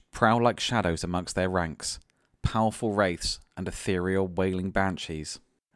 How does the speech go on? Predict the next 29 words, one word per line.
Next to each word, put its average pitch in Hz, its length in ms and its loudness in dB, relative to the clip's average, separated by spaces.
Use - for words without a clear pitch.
There 87 160 6
are 92 60 4
two 180 260 2
main 92 220 2
factions - 680 -4
of 76 320 -4
undead 80 460 -2
in 85 160 -6
Warhammer 78 420 -4
Fantasy, 92 600 -2
the - 80 -10
first 135 380 4
of 85 120 -6
which - 420 -4
are 85 80 -4
the 82 80 0
Vampire 90 480 4
Counts. - 600 -8
The 95 100 -2
Vampire 120 480 2
Counts - 540 -8
are 82 240 -4
a - 40 -10
faction 151 600 -4
in 101 100 -6
the 95 100 0
Warhammer 123 460 0
Fantasy 82 460 -4
universe 80 580 -4